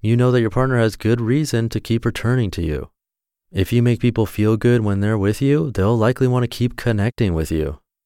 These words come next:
You don't always have to make this investment, though. You may frequently meet with people where such an investment doesn't seem worthwhile.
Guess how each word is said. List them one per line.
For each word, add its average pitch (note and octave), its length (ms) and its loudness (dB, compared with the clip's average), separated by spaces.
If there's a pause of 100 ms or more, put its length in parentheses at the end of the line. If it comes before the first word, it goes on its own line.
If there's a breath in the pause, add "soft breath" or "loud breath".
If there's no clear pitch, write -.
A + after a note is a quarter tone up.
(200)
You G#2 200 -2
don't B2 220 2
always C#3+ 240 0
have C3 160 -2
to A#2+ 60 -4
make A#2 200 0
this A#2 140 -2
investment, G#2 500 -2
though. D#2 280 -6 (320)
You F#2+ 140 -2
may F#2+ 140 0
frequently G2+ 460 -2
meet G2+ 180 -2
with G#2+ 160 -2
people A2 340 0
where G2+ 200 2
such - 280 -2
an G#2 60 0
investment G2 560 0 (160)
doesn't A2+ 240 0
seem C3+ 240 0
worthwhile. E2 600 0